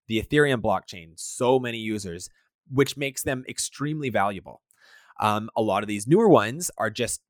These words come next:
scrambling to get users. Uh, a lot of them are even lying about how many they have. There's so many ways you can be fraudulent with these things because of the lack of, uh, regulation that, you know, once the hype fades,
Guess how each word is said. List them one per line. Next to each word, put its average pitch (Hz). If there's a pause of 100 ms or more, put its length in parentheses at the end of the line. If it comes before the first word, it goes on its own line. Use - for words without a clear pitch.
(160)
scrambling 131
to 117
get 107
users. 104
Uh, 95
a 104
lot 113
of 123
them 120
are 117
even 110
lying 104
about 110
how 110
many 104
they 92
have. 131
There's 131
so 165
many 151
ways 107
you 107
can 107
be 98
fraudulent 107
with 113
these 117
things 120
because 104
of 98
the 98
lack 90
of, 87 (440)
uh, 85
regulation 98 (360)
that, 104 (260)
you 117
know, 110
once 123
the 113
hype 117
fades, 101